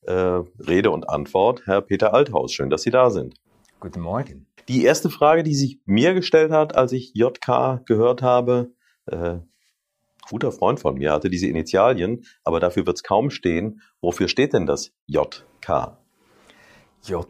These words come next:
Speaker 2: K steht effektiv für den Gründer des Unternehmens, Josef Kratz, der neunzehnhundertsiebenundzwanzig das Unternehmer,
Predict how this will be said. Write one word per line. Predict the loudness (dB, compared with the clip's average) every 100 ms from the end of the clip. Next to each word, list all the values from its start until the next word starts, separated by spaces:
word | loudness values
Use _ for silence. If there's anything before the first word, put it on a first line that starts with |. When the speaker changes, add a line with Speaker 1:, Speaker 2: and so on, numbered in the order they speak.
| -12 -10
Speaker 2:
K | -6 -4 -4
steht | -4 -6 -4 -6 -6 -10
effektiv | -8 -8 -10 -12 -8 -6 -6
für | -10 -12
den | -8 -6 -6
Gründer | -6 -4 -4 -4
des | -6 -8
Unternehmens, | -8 -10 -10 -12 -10 -8 -4 -4 -4 -8 -10
Josef | -6 -4 -6 -4 -6 -8 -14
Kratz, | -10 -6 -4 -6 -4 -6 -6 -8
der | -6 -4
neunzehnhundertsiebenundzwanzig | -2 -2 -2 -2 -2 -2 -4 -8 -8 -2 0 0 -2 -6 -6 -8 -10 -8
das | -8 -4
Unternehmer, | -6 -4 -6 -6 -4 -2 0